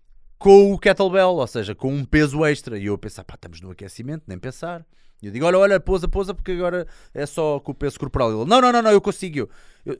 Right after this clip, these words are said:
eu sei que consegues, mas isto é só, pronto, estamos só a aquecer. Ele, "Não, não, não, eu consigo." Eu, "Ok.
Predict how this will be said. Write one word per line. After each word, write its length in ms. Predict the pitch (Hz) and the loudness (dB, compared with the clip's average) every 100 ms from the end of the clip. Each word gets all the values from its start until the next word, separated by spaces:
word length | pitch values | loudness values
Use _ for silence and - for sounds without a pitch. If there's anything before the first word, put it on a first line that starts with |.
| 147 | -12
eu 60 | 170 | -10
sei 140 | 233 | -10
que 40 | 254 | -10
consegues, 360 | 240 240 135 | -8 -8 -6
mas 140 | 139 143 | -10 -12
isto 160 | - | -10
é 80 | 175 | -12
só, 320 | - 175 175 | -6 -4 -4
pronto, 220 | 165 175 | -4 -10
estamos 200 | 151 147 | -10 -12
só 120 | - 147 | -8 -8
a 40 | |
aquecer. 280 | 143 147 151 | -8 -8 -6
Ele, 100 | 131 - | -6 2
"Não, 140 | 233 | 6
não, 100 | 269 | 6
não, 80 | 240 | 6
eu 80 | 190 | 2
consigo." 360 | 202 - 180 131 | -2 -4 -6 -6
Eu, 120 | 92 | -6
"Ok. 360 | 127 196 220 | -8 -10 -14